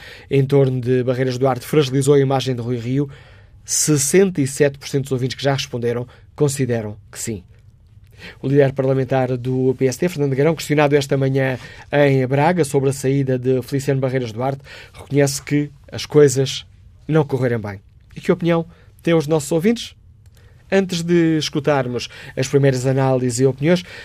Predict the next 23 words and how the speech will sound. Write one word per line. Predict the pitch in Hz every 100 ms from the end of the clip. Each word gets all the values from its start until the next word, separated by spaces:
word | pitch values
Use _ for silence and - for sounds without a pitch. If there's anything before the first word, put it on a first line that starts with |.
| -
faz | - 214
sentido | - 214 208
que |
escutemos | - 180 180 214 202 - - -
o | 196
que, | 185 196 180
hum, | 165 165
disse | 156 190 180
à |
T | 160 156
S | 143 151
F | 160 - 160 139
Barreiras | 139 139 123
Duarte. | 113 95 - - - - -
Em | 143
entrevista | 143 139 139 143 139 131 123 117 113 113
à |
T | 131 139
S | 131
F, | 180
ele | 185
garante | 160 160 143
que | - 151